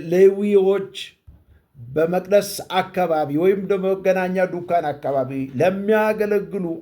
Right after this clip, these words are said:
አገልጋዮች ምግብ የሚሆን ነው፣ ቀለብ የሚሆን ነው። ምክንያቱም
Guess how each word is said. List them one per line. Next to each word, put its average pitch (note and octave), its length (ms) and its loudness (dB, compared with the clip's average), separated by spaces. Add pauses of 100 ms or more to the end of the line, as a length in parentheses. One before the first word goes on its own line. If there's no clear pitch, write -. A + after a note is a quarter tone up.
አገልጋዮች G#3 800 0 (1300)
ምግብ B3+ 460 0
የሚሆን G3 640 2 (420)
ነው፣ D3+ 220 0 (1080)
ቀለብ F#3+ 520 0
የሚሆን F3 560 0 (240)
ነው። C3+ 220 -6 (1400)
ምክንያቱም G#3+ 520 2